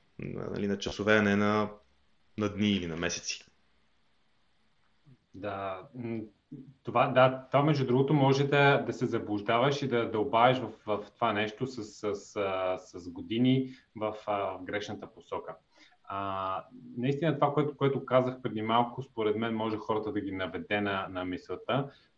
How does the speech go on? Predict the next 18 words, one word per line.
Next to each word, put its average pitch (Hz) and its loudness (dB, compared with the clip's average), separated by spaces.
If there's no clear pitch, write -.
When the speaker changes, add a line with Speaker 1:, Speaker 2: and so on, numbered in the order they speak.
Speaker 2:
А, 98 -2
коя 107 8
е, 107 2
първо, 110 2
коя 113 8
е 117 2
тази 117 4
цел? 104 2
Замислете 107 -4
се, - -8
може 101 0
и 98 -4
след, 101 -4
след 101 -6
този 104 -4
подкаст 107 -2
да 98 -6
си, 98 -2